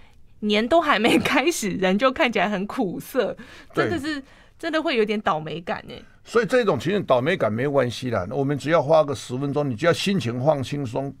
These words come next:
Speaker 2: 我们来解决十分钟怎么解决问题。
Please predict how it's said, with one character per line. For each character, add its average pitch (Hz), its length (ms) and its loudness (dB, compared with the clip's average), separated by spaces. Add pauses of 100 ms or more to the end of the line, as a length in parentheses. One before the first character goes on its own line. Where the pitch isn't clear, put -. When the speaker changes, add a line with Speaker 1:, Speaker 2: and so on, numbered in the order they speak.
(300)
Speaker 2:
我 127 60 -10
们 139 120 -2
来 165 100 4
解 123 200 -2
决 113 120 -6
十 123 220 -10
分 135 140 -4
钟 139 160 -2
怎 104 100 -6
么 98 100 -6
解 - 160 -12
决 90 120 -10
问 104 200 -6
题。 85 200 -12